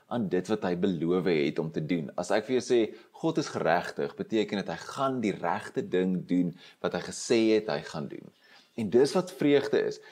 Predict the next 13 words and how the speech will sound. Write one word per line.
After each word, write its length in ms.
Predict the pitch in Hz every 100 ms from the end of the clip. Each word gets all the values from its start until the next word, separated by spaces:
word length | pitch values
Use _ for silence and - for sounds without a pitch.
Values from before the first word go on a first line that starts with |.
| -
Die 120 | - 117
vreugde 420 | 165 165 165 156 -
kom 160 | 151 143
van 160 | 143 110
daai 240 | 78 80
plek 340 | - - 78 -
af, 140 | 50 76
as 140 | 92
gevolg 320 | - - 127
van 140 | - 113
God 280 | - 98 -
se 80 |
geregtigheid. 920 | 95 98 69 - - - - - -